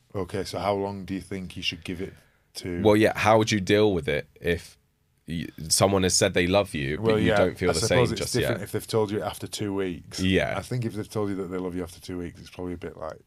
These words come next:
Speaker 1: full on, to be
Speaker 2: Yeah,
Speaker 1: fair.
Speaker 2: definitely.
Speaker 1: Um, but if it's been going on for s-, six months, you should have a general idea
Speaker 2: I
Speaker 1: whether you
Speaker 2: think so.
Speaker 1: it's going that way or not, shouldn't
Speaker 2: Yeah.
Speaker 1: you, within six months?
Speaker 2: Yeah.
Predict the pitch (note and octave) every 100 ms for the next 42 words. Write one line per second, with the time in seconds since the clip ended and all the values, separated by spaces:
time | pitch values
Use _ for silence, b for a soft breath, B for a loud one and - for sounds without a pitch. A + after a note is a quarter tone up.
0 | _ - F2 E2+ E2+ D#2 - E2 C#2 G1+
1 | D#2+ - _ b b - E2 - E2+ F2
2 | E2+ E2 D2+ - G2 - G2 - F#2+ -
3 | - G2+ G2 G2 F#2+ F#2 F2 F2 - -
4 | - - - - - - - - G#2 G#2+
5 | A#2+ - - - B2 E3 D#3+ G#2 F2+ A2+
6 | G#2+ G#2 F#2 F2 G#2+ F2+ E2+ F#2+ F2+ F2
7 | E2 - C2+ C2 F2+ D2 A2 G#2 G2 F#2
8 | F2 F#2 E2+ E2+ F2 E2+ - - G2 C#3
9 | - E2+ F2 F2 - F#2 - - F2 E2+
10 | - - - F3 D3+ D#2